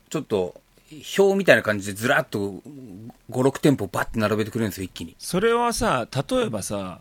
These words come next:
Speaker 1: うん。
Speaker 2: その画集だとした時にね、
Speaker 1: うん。
Speaker 2: それ結局ウェブの情報なんでしょ？それとも、例えばじゃあどこが一番高く買ってくれるかなとかまでいけんの？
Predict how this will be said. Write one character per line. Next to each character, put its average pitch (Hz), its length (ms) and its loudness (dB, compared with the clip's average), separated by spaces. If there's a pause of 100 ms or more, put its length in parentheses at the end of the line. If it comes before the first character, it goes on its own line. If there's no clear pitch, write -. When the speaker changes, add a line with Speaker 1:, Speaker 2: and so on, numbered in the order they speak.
Speaker 1:
う 147 40 -2
ん。 107 260 -4
Speaker 2:
そ - 140 -8
の 120 240 -8
画 117 120 -2
集 135 200 -2
だ 135 100 -2
と 98 100 -10
し - 80 -6
た 110 100 -6
時 104 200 -10
に 82 140 -10
ね、 101 200 -10 (140)
Speaker 1:
う 127 80 -2
ん。 104 360 -4 (840)
Speaker 2:
そ 135 120 -4
れ - 60 -14 (360)
結 175 200 -6
局 - 240 -8
ウ 190 60 0 (100)
ェ 127 120 0
ブ 190 120 -6
の 226 140 -6
情 208 160 -4
報 202 260 -6
な 185 160 -6
ん 123 40 -4
で 98 40 -8
し - 60 -12
ょ？ - 40 -16
そ 143 140 -6
れ 165 80 -6
と 170 140 -6
も、 127 140 -6
例 107 240 -8
え - 20 -6
ば 117 120 -2
じ 101 100 -6
ゃ - 20 -6
あ - 40 -12
ど 151 140 -2
こ 190 120 -4
が 143 80 -2
一 120 180 -4
番 123 180 -4
高 135 200 -10
く - 120 -18
買 104 100 -10
っ - 40 -18
て - 100 -10
く 110 80 -10
れ 123 80 -6
る 123 80 -6
か 101 140 -6
な 110 180 -2
と - 80 -18
か 98 100 -16 (140)
ま 98 160 -4
で 92 100 -8
い 85 60 -10
け 110 140 -4
ん 90 60 -4
の？ 78 60 -16